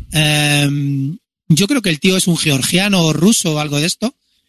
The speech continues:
Explica los juegos que te cagas, tío. Unos vídeos que se curra el tío brutales. Así es que es un, un, si tenéis dudas sobre cómo jugar a euros,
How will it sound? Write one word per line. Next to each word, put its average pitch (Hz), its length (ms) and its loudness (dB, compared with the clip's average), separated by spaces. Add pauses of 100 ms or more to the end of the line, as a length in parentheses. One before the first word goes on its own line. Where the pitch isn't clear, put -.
(420)
Explica 220 400 -2
los 185 160 -2
juegos 196 300 0
que 151 140 -8
te - 140 -18
cagas, 135 380 -4
tío. 170 140 2
Unos 185 240 0
vídeos 180 320 2
que 165 100 -4
se 160 180 -4
curra 170 320 0
el 143 120 -6
tío 190 340 2
brutales. 135 720 -4
Así - 180 -2
es - 120 -2
que 220 260 -2 (400)
es 190 220 0
un, 185 680 0
un, 175 580 2
si - 180 0
tenéis 185 380 2
dudas 196 280 2
sobre 175 320 0
cómo 175 180 -2
jugar 160 300 -2
a 160 80 -2
euros, 226 420 0